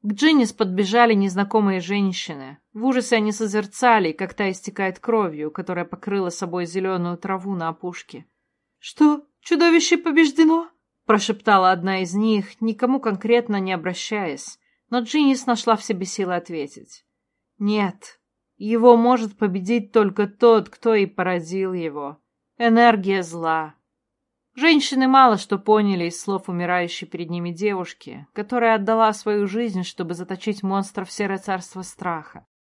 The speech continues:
Да, они и мало понимали, что сейчас произошло на их глазах, но именно им суждено было породить слухи и легенды о странном виде людей, обладающих небывалой мощью.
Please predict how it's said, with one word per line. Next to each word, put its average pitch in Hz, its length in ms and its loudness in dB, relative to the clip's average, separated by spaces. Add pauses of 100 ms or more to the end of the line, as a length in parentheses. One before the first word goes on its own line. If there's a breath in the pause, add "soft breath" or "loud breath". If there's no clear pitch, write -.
(400)
Да, 285 300 4
они 254 260 4
и 226 60 4
мало 226 320 4
понимали, 175 640 0
что - 260 -6
сейчас 185 420 -6
произошло 180 540 -8
на 170 160 -4
их 165 80 -12
глазах, 160 640 -8 (300)
но 233 260 0
именно 277 320 2
им 233 380 0
суждено 190 500 -4
было 180 220 -2
породить 180 420 -6
слухи 190 440 -6
и 160 80 -4
легенды 185 600 -4
о - 140 -8
странном 240 500 -2
виде 208 300 -2
людей, 180 600 -2
обладающих 170 800 -6
небывалой 165 500 -6
мощью. 156 520 -14